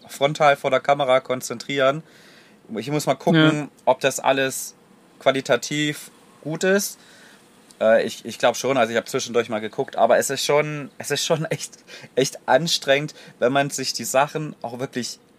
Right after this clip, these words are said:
Speaker 1: merken muss, die man sagen will und nicht einfach so frei von der Leber wegredet
Speaker 2: Ja.
Speaker 1: und einfach mal kommentiert, was man gerade sieht. Das ist schon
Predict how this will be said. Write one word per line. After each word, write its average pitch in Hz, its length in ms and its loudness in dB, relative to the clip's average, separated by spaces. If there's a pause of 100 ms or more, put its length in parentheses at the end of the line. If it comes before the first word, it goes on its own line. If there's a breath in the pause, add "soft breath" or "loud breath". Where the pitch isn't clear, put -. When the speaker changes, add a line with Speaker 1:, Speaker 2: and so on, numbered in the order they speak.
Speaker 1:
merken 123 380 2
muss, 143 160 -4
die 135 100 -6
man 131 120 -2
sagen 127 280 0
will 123 100 -4
und 110 140 -6
nicht 120 180 -4
einfach 110 180 0
so 107 260 -4 (360 loud breath)
frei - 260 2
von 113 160 -4
der 104 100 0
Leber 107 300 4
wegredet 104 560 4
Speaker 2:
Ja. - 60 -10
Speaker 1:
und 101 240 -4
einfach 110 260 -2
mal 101 180 0
kommentiert, 107 600 -6
was 98 160 -6
man 98 140 -12
gerade 92 260 -4
sieht. - 260 -10
Das - 140 -12
ist 117 100 -6
schon 123 240 -2